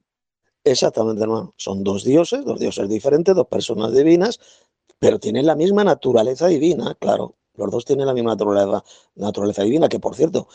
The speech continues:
es la que también Dios nos ha prometido a nosotros. En el futuro llegar a ser participantes de su naturaleza divina.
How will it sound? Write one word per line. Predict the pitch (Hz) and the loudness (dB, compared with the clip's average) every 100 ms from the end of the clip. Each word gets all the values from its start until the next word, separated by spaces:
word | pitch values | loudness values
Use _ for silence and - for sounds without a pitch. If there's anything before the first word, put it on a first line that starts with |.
| - - | -18 -4
es | 117 | -2
la | 117 | 0
que | 110 - | -2 -2
también | 139 143 160 190 - _ _ | -2 0 2 2 0 _ _
Dios | - 113 135 156 | -12 -2 2 2
nos | 175 160 | 2 -4
ha | - | -4
prometido | - 127 120 113 | -6 -8 -6 -6
a | 101 | -6
nosotros. | - - 233 - - _ _ _ _ _ | -4 -6 -6 -10 -12 _ _ _ _ _
En | - 120 | -2 0
el | 120 | 0
futuro | 131 120 151 190 | -2 2 6 6
llegar | 170 143 | 6 4
a | 151 | 4
ser | 170 170 | 4 2
participantes | 165 160 170 165 156 170 175 202 175 | 2 0 0 -2 0 0 2 0 2
de | 147 | 0
su | - 135 | 0 -4
naturaleza | 127 123 123 113 117 135 123 | -4 -4 0 0 2 0 -2
divina. | 110 107 196 339 | -4 -4 -6 -8